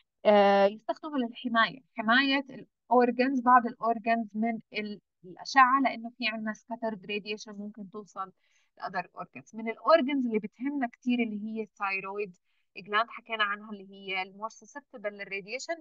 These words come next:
من ال dentomaxillofacial، آه، exams. آه،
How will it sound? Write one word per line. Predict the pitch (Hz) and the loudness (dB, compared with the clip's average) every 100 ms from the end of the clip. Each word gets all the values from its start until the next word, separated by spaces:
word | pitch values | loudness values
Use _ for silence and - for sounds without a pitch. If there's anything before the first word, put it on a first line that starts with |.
| 262 | -8
من | 277 | -10
ال | - 196 | -10 -14
dentomaxillofacial، | 233 240 214 208 220 208 208 214 - 196 208 _ _ _ _ | -14 -8 -10 -10 -16 -18 -18 -18 -14 -14 -16 _ _ _ _
آه، | - 175 | -10 -10
exams. | - 180 214 202 370 _ _ _ _ _ _ _ - | -12 -8 -4 -4 -6 _ _ _ _ _ _ _ -2
آه، | 208 202 196 | 2 4 2